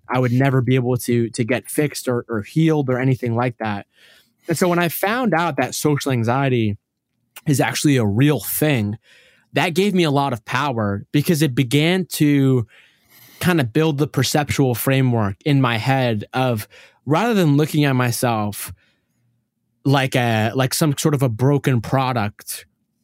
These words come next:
that is just somehow flawed in some obscure way that I didn't know, I began to realize, like, no, social anxiety is, like, this real scientific phenomenon. And when I had that understanding, then I really began to look at it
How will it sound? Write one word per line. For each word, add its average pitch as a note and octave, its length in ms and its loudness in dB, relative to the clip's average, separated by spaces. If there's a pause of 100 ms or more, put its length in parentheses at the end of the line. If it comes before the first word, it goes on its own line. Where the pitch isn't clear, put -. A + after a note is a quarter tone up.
(220)
that B2+ 320 0
is B2+ 120 2
just - 260 -2
somehow D3 440 0
flawed B2+ 680 0
in B2 160 -2
some C#3+ 340 2
obscure C#3+ 540 0
way C3+ 160 2
that C3 100 2
I A#2+ 80 2
didn't A#2+ 320 0
know, A#2+ 460 0 (420)
I D#3 80 2
began E3 300 2
to C#3+ 80 -4
realize, D#3+ 320 0
like, A#2 140 -2
no, E3 200 0
social G3 400 -2
anxiety D3+ 440 2
is, B2 100 0
like, A#2+ 100 -2
this - 180 -6
real C#3 520 0 (320)
scientific D3 760 0
phenomenon. A#2 960 0 (240)
And D3 320 2
when F#3+ 160 4
I G3+ 60 0
had D#3 400 0
that C3+ 320 0
understanding, B2+ 880 0 (300)
then G#3+ 120 2
I D4+ 120 2
really F#3 340 2
began C#3+ 340 2
to B2+ 120 0
look A#2+ 200 -2
at C3 200 2
it A2+ 240 0